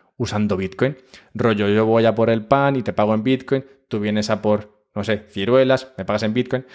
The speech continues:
Así tu privacidad es más sencilla de mantener. Y finalmente, el principal actor preocupado por esta privacidad es, como sabemos, el gobierno, como apuntábamos al hablar de la importancia de la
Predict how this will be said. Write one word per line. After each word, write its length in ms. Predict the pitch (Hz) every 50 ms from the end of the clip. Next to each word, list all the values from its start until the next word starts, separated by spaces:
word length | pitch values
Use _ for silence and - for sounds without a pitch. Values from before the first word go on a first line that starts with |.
| - - -
Así 180 | 120 - -
tu 120 | 139 - 143
privacidad 680 | 127 135 139 143 131 - 139 135 135 135 135 139 - - - _ _
es 160 | - 127 120 -
más 180 | 120 120 113
sencilla 500 | - 120 113 104 - 117 110 117 117 113
de 220 | 110 101 113 113 -
mantener. 580 | 104 98 98 95 92 - 95 92 87 - - _ _ _ _ _ _ _ _ _ _ _ _ _ _ _ _ _ -
Y 100 | - 135
finalmente, 580 | 131 151 180 175 175 180 170 143 170 165 - - - - - - _ _ _
el 120 | - 120 107
principal 560 | 117 123 117 - 120 104 - 147 147 127 - -
actor 520 | 135 135 - - - 175 - - - - _ _ _ _ _
preocupado 500 | - 117 110 - 113 95 135 147 139 123
por 140 | - 110 123
esta 200 | 127 - - 156
privacidad 640 | - 135 131 135 120 - 135 131 139 143 139 - - _ -
es, 340 | 113 120 120 - - - - - 185 -
como 160 | - 101 101
sabemos, 440 | - 120 110 104 107 131 143 - - _ -
el 100 | - 98
gobierno, 400 | 90 98 135 175 151 117 92 92 - _ _ _ _ _ _ _ _ _
como 160 | _ - 110 98
apuntábamos 640 | 101 113 113 107 131 135 135 139 143 135 - - - -
al 140 | 127 127
hablar 220 | 123 123 139 135 113
de 80 | 107
la 160 | 98 98 95 104
importancia 640 | 98 - 104 101 - 113 113 - - 123 120 - -
de 140 | 120 117 113
la 240 | 117 123 160 -